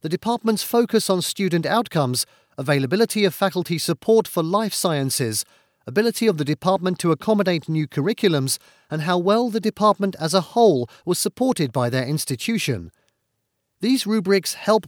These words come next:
Pulse Fellows determine what resources a participating team will need to succeed and what obstacles they might face that Pulse could help them to overcome. Further,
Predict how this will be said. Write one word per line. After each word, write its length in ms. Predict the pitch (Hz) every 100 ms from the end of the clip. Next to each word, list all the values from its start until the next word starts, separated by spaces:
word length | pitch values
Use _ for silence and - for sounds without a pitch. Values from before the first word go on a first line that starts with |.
| -
Pulse 320 | 180 175 -
Fellows 440 | - 226 190 147
determine 560 | - 170 - 226 220 180
what 180 | 208 -
resources 540 | 190 180 247 - 196
a 80 | 202
participating 840 | - 190 - 190 196 175 160 156 143
team 280 | 165 151
will 140 | 143 139
need 360 | 175 226 156 - - -
to 220 | 269 269
succeed 720 | - - - 254 190 104 92 - _ _
and 100 | 127
what 140 | 151 -
obstacles 580 | 180 - 208 208 202 170
they 120 | 196
might 240 | 185 196
face 400 | - 233 190 117
that 220 | - 143 -
Pulse 320 | 190 202 -
could 160 | 220
help 240 | - 214 -
them 160 | 139
to 180 | 135 170
overcome. 680 | 139 139 165 - 190 117 92 - _ _ _ _ _ _ _
Further, 420 | - 285 226 143